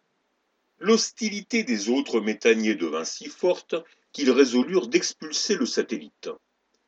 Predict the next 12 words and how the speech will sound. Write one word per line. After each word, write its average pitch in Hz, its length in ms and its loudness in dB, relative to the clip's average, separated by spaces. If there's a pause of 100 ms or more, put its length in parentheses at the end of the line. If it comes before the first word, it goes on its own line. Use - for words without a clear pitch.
(260)
Mon 87 240 -4
chant 151 380 -2
dirigea 117 680 2
leur 87 240 4
hostilité 120 760 -6 (440)
et 127 140 0
dirigea 165 840 4
ainsi 175 400 2
la 113 140 6
trajectoire 123 680 0
du 117 140 -12
satellite 117 720 -4